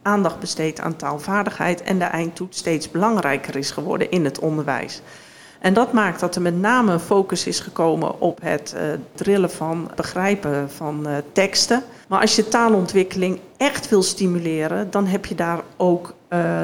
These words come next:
luisteren bij nodig. Dan heb je daar ook schrijven bij nodig. Dan heb je al die facetten van taalvaardigheid nodig, die elkaar ook weer versterken en de leerling vooruit helpen. Hoe meer focus we gaan hebben met het drukken op resultaten, op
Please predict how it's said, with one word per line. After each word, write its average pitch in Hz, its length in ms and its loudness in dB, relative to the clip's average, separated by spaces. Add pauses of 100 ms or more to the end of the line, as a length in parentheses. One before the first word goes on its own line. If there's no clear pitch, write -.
(100)
luisteren 208 520 2
bij 170 140 0
nodig. 165 400 0
Dan 165 120 -4
heb 180 140 -4
je - 80 -4
daar 165 160 0
ook 160 140 0
schrijven 220 640 0
bij 160 180 0
nodig. 160 460 -2
Dan 175 200 -2
heb 196 200 -2
je 185 200 2 (340)
al 247 280 4
die 214 140 6
facetten 214 520 2
van 185 220 0
taalvaardigheid 175 1000 0
nodig, 170 680 2
die 185 180 2
elkaar 247 460 0
ook 190 200 4
weer 175 220 4
versterken 180 680 -2
en 196 120 4
de 190 80 2
leerling 175 400 2
vooruit 220 440 0
helpen. 156 480 -2 (200)
Hoe 180 140 -8
meer 247 320 4
focus 190 520 0
we 180 80 -4
gaan 180 200 -2
hebben 180 400 2
met 180 220 0
het 156 160 -8
drukken - 320 0
op 175 140 0
resultaten, 180 1000 -2
op - 280 -6